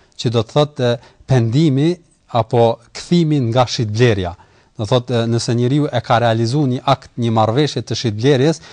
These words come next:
edhe nëse pendohet edhe i kthehet, e, e,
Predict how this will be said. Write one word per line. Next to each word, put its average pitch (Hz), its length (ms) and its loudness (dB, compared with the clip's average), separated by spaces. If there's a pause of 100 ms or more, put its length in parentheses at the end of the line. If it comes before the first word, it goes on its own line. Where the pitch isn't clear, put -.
(120)
edhe 131 280 2
nëse 127 260 -2
pendohet 131 540 -2
edhe 123 160 -2
i 107 80 -6
kthehet, 123 480 0
e, - 380 -8
e, 113 480 0